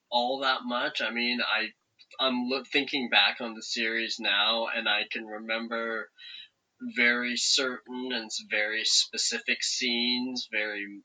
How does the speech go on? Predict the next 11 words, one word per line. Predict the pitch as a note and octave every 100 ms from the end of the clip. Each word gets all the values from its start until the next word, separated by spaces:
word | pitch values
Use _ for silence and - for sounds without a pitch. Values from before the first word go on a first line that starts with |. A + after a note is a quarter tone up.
| _
specific | - - A#2+ - G#2+ G2+ -
moments, | G#2+ G#2+ A2+ A#2+ B2 B2 B3+ - - - - - - -
uh, | A#3 A3+ -
the | A2
overall | A2+ A2+ G#2+ G#2+ G2+ F#2 - -
feel | C#3+ C3+ C3
of | B2
the | B2
series, | - C#3 B2+ B2 B2 B2 A#2+ -
but, | B2 A#2 A2+ B2+
like, | A#2+ A2